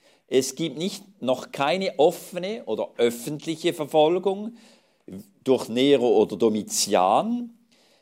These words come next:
Wir sind also noch nicht in der Situation der Offenbarung, wo es dann zur offenen Verfolgung kommt. Aber die Gemeinde hier ist eine Ecclesia pressa, sagt man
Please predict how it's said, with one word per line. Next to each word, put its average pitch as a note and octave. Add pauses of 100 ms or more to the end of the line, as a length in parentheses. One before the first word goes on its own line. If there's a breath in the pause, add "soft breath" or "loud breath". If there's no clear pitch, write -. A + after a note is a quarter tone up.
(360 soft breath)
Wir A#2
sind D3
also A#2+
noch A2+
nicht E3
in C#3
der A#2+
Situation A#2
der B2
Offenbarung, G#2+
wo F#2
es G#2
dann G#2+
zur -
offenen G#2+
Verfolgung F#2
kommt. D#2
Aber D#3+
die C#3+
Gemeinde A2
hier A#2 (300 loud breath)
ist -
eine A2
Ecclesia A#2
pressa, A2
sagt F2
man F#2